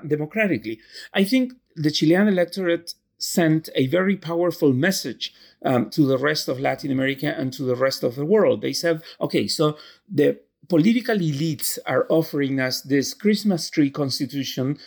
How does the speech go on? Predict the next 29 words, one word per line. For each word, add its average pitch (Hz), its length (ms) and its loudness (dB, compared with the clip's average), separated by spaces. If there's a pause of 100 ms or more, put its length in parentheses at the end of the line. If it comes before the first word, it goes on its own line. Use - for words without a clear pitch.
(160)
with 127 420 2
presents 170 500 0
for 135 220 0
everyone. 120 540 -4 (200)
It's - 200 2
not 254 240 4
clear 202 300 2
as 156 180 0
to 160 80 0
who's 196 300 -2
gonna 151 200 2
pay 220 280 2
for 185 240 0
that, 117 340 0 (280)
and 147 340 2
it's 180 160 -2
not 208 240 0
clear 190 260 2
as 175 140 -2
to 165 80 -4
whether 160 340 2
the 139 120 0
political 196 520 0
system 151 600 -2
that 135 160 -2
the 143 60 -4
new 147 140 0
constitution 143 640 -4
creates 143 640 -2